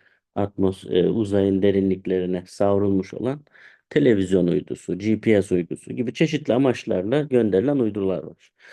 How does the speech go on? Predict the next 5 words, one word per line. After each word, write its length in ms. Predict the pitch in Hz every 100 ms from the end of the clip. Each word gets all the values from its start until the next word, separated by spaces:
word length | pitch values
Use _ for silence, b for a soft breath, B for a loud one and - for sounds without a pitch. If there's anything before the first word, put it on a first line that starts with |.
| B B -
Bunlar 420 | 120 196 170 -
aslında, 760 | 175 170 - 95 90 143 185 - b b b - 101
e, 300 | 98 98 127
bulundukları 800 | 180 175 135 131 117 98 90 - -
gezegenler 760 | 120 139 135 117 123 127 117